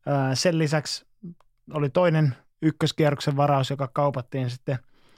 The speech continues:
yhdessä Miamin tulevan kaksituhattakaksikymmentäyksi ykköskierroksen varauksen kanssa Philadelphia, ja sillä varattiin Michael Bridges. Sen lisäksi niin kirjattiin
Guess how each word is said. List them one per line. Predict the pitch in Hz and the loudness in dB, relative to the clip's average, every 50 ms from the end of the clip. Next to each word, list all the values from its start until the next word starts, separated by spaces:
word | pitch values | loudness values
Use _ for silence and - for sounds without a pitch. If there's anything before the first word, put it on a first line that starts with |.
| _ _ _ - | _ _ _ -2
yhdessä | 151 151 151 135 143 131 - - 147 135 - _ _ _ _ _ _ _ _ _ _ - _ _ - | 0 0 2 2 0 -2 0 -2 -2 -4 -4 _ _ _ _ _ _ _ _ _ _ -20 _ _ -4
Miamin | - 143 151 156 160 165 156 151 151 151 135 - | 2 4 4 6 6 4 4 4 4 2 2 2
tulevan | - 156 151 147 139 139 139 135 | 2 2 2 4 2 2 0 0
kaksituhattakaksikymmentäyksi | 151 147 - - - 143 - - 147 143 - - 151 139 143 135 - 151 | -2 -2 -4 -4 -8 -6 -4 -2 -2 -2 -4 -4 -4 -4 -4 -4 -4 -4
ykköskierroksen | 147 - - 131 - - 143 135 127 - - 143 | -4 -4 -6 -6 -4 -2 -2 -2 -2 -4 -4 -2
varauksen | 135 135 135 135 123 - - 131 127 | -2 0 -2 -2 -4 -2 -4 -4 -2
kanssa | 123 131 123 120 - 123 - | -2 -2 -2 -4 -6 -6 -4
Philadelphia, | 185 190 180 160 143 143 139 135 - - - 147 135 | -2 0 2 2 2 2 0 -2 -2 -2 -2 0 0
ja | 135 135 131 123 | 0 0 -2 -2
sillä | - 139 135 135 | -4 -2 -2 0
varattiin | 131 131 131 131 - - 143 139 | 0 0 -2 -2 -2 -2 0 2
Michael | 139 143 143 139 - 139 139 | 2 2 2 2 2 0 0
Bridges. | 131 131 147 143 135 123 - 139 135 117 - - - _ _ _ _ _ _ _ _ _ - - - _ _ _ - | 2 2 2 0 0 0 0 -2 -2 -2 -4 -8 -12 _ _ _ _ _ _ _ _ _ -20 -20 -20 _ _ _ -10
Sen | - - 165 151 | -4 -2 0 2
lisäksi | 151 147 135 143 143 - - - 139 | 2 2 2 0 -2 -2 -6 -4 -2
niin | 139 135 131 131 127 110 107 156 151 156 _ _ _ _ _ - - | -2 0 0 0 -2 -4 -6 -12 -16 -16 _ _ _ _ _ -10 -2
kirjattiin | - 165 160 160 151 - - 151 | 0 2 2 2 0 0 -2 -2